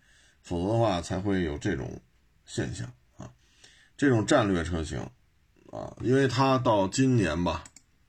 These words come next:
啊，奇骏的销售量吧，呃，前仨月还卖了两万九千八，前仨月卖了两万九千八百台，啊，作为一个超级福利的老战士来讲，这很不容易了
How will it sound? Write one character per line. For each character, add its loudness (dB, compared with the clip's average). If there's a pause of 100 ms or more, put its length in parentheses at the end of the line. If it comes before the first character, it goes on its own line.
(160)
啊， -12 (500)
奇 0
骏 4
的 4
销 2
售 4
量 4
吧， -6 (720)
呃， -8
前 0
仨 6
月 2
还 -6
卖 0
了 -2
两 -4
万 -2
九 -4
千 -2
八， -2 (540)
前 0
仨 4
月 4
卖 2
了 0
两 -4
万 0
九 -6
千 -2
八 0
百 -6
台， -14 (1500)
啊， -14
作 4
为 8
一 10
个 6
超 4
级 2
福 -2
利 4
的 2
老 0
战 -2
士 -2
来 -2
讲， -6
这 -6
很 -6
不 2
容 -2
易 -8
了 -10